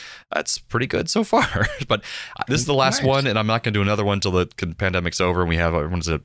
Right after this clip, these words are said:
Speaker 1: vaccine, because it doesn't feel safe anymore. So, um,
Speaker 2: Well, you and I need to try to play something together. I know our schedules differ due to time differences,
Speaker 1: Oh,
Speaker 2: but
Speaker 1: yeah. Like
Speaker 2: even
Speaker 1: a
Speaker 2: if
Speaker 1: video
Speaker 2: it's a
Speaker 1: game?
Speaker 2: one shot.
Speaker 1: Oh,
Speaker 2: Even
Speaker 1: you
Speaker 2: if
Speaker 1: mean,
Speaker 2: it's a one shot.
Speaker 1: you mean a D and D game?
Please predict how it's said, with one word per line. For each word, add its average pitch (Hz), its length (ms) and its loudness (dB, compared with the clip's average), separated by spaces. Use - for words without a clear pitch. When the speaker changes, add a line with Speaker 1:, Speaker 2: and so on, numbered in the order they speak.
Speaker 1:
vaccine, 80 480 -2
because 78 180 -4
it 87 100 -8
doesn't 95 200 -2
feel 82 140 -2
safe 76 280 -2
anymore. 73 360 -4
So, 71 300 -2
um, 76 260 2
Speaker 2:
Well, 120 100 2
you 147 120 6
and 170 100 4
I 156 40 -4
need 139 100 0
to 120 60 -4
try 123 160 0
to 107 60 0
play 107 180 -2
something 87 300 -2
together. 71 360 -10
I 92 100 -2
know 104 280 2
our 90 140 0
schedules 90 640 -2
differ 90 340 -2
due 82 240 -4
to 85 140 -4
time 90 280 -2
differences, 78 680 -8
Speaker 1:
Oh, 87 140 4
Speaker 2:
but 71 80 -2
Speaker 1:
yeah. 69 200 -8
Like 98 100 4
Speaker 2:
even 123 120 6
Speaker 1:
a 123 40 6
Speaker 2:
if 110 60 4
Speaker 1:
video 110 120 4
Speaker 2:
it's 110 80 2
a - 20 4
Speaker 1:
game? 113 120 4
Speaker 2:
one 98 40 0
shot. 78 220 -4
Speaker 1:
Oh, 110 140 4
Speaker 2:
Even 143 100 6
Speaker 1:
you 156 60 6
Speaker 2:
if 139 40 4
Speaker 1:
mean, 147 60 4
Speaker 2:
it's 143 100 -6
a 139 40 4
one 131 200 2
shot. - 300 -6
Speaker 1:
you 107 80 0
mean 120 140 0
a 92 40 0
D 90 200 0
and 78 100 -4
D 113 140 0
game? - 160 -8